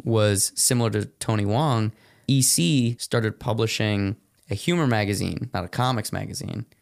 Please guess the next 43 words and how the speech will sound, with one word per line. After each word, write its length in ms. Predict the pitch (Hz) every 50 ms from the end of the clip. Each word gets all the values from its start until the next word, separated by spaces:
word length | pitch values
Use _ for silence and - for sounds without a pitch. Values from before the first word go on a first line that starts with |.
| _ _ _ -
uh, 100 | 110 101
or 140 | 110 127 123
not 120 | 117 107
a 40 | 101
comic 360 | - - 127 127 120 107 -
book. 280 | - 95 98 - - - -
It 120 | - 117 -
used 200 | 117 113 117 117
to 60 | -
be 100 | 113 110 - - -
a 40 | -
humor 420 | - - - - 135 120 104 98
comic, 480 | - - 127 123 113 104 95 110 - -
but 120 | - -
then 100 | - 110
they 100 | 104 98
turned 200 | 98 - 131 123
it 60 | 113 107
into 160 | 107 104 101
a 40 | 101
magazine, 420 | 101 110 113 107 104 101 95 92
and 100 | 90 92
that 120 | 95 95
magazine 520 | 101 101 113 147 160 143 113 113 104 101 95
became 480 | 92 - - - 95 95 95 92 92 - - _ _ - _ _ _ _ -
Mad 560 | - 101 101 110 127 123 98 98 - - - - -
Magazine. 480 | - - - - - - - - 131 - _ _ _ _ _ _ _ -
And 160 | 101 104 95
it, 80 | 90 -
like, 280 | 110 101 95 92 - - _ _ _ -
lasted 540 | - 107 101 104 104 - - - 107 101 - - _ -
for 260 | - - 98 95 - _ _ -
forty 320 | - - 120 120 120 120
years 320 | 123 165 214 233 139 113 101
and 100 | 104 104
was 120 | 104 101
a 60 | 98 - - _ -
comedic 300 | - 127 123 127 131 -
institution 720 | - 139 135 - 123 120 - 160 175 - - - - -
in 80 | - -
the 80 | - -
U 100 | - -
S. 300 | - - - - -